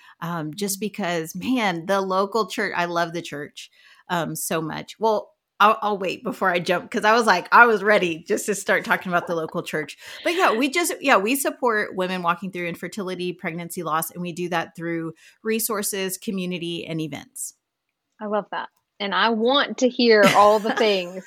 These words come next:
Speaker 2: So
Speaker 1: <laughs>
Speaker 2: we'll make sure to talk about that at some point. Um, but maybe let's talk about first what led you to start twelve twelve Ministries.
Speaker 1: Really just through,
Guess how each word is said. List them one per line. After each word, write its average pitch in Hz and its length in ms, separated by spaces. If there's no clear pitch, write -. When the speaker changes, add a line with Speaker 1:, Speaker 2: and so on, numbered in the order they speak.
Speaker 2:
So 196 440
Speaker 1:
<laughs> 175 40
Speaker 2:
we'll 240 120
make 285 200
sure 277 200
to 240 60
talk 226 240
about 190 260
that 185 160
at 202 160
some 226 200
point. 165 380
Um, 208 560
but 302 200
maybe 440 580
let's 269 240
talk 294 220
about 254 360
first 233 360
what 254 340
led 208 460
you 214 380
to 226 140
start - 600
twelve - 360
twelve 180 220
Ministries. - 680
Speaker 1:
Really 285 420
just 208 400
through, 190 540